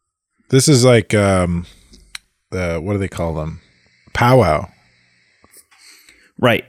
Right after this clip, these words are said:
Speaker 2: Yes.
Speaker 1: This, they're, they're
Speaker 2: Uh,
Speaker 1: setting up for a powwow. You can tell by the blueprint on the table.
Speaker 2: Yes.
Speaker 1: There's a big
Speaker 2: Yeah, they're pla-
Speaker 1: circular tent in the center with a bunch of little tents on the outside.
Speaker 2: Yeah.
Speaker 1: They dance around that circular tent.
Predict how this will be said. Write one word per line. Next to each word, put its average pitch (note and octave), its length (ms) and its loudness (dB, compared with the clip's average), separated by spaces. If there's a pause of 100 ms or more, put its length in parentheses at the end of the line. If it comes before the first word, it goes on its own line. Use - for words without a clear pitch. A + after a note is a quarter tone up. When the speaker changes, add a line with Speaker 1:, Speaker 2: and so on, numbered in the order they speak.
(120)
Speaker 2:
Yes. - 340 -2
Speaker 1:
This, A2+ 200 -2
they're, A#2+ 160 0 (120)
they're C3+ 120 4
Speaker 2:
Uh, A2+ 140 2
Speaker 1:
setting A#2+ 220 4
up A#2+ 140 0
for G#2+ 100 2
a G2 60 -2
powwow. A2+ 320 2
You A#2+ 120 2
can C3 140 2
tell C#3+ 240 4
by C3 120 6
the G#2 100 -2
blueprint G#2 580 0
on F#2+ 80 -2
the F#2 80 -2
table. F#2+ 540 -2 (200)
Speaker 2:
Yes. A#2 420 0
Speaker 1:
There's G#2 140 2
a A2 60 4
big A#2+ 160 2
Speaker 2:
Yeah, A2+ 160 0
they're A2 100 2
pla- B2 120 2
Speaker 1:
circular B2 320 2
tent B2 300 0
in A#2 60 -4
the G#2+ 80 0
center C#3+ 560 2
with A#2+ 160 0
a G2+ 40 -12
bunch G#2 220 -2
of G#2+ 100 -4
little A2 140 0
tents A2 260 -4
on G#2+ 60 -4
the G#2+ 60 -2
outside. A2 120 0
Speaker 2:
Yeah. A2+ 160 2 (400)
Speaker 1:
They A#2+ 100 2
dance A#2+ 460 0
around A2 340 2
that F#2 220 -4
circular G2 460 -2
tent. F#2+ 380 -4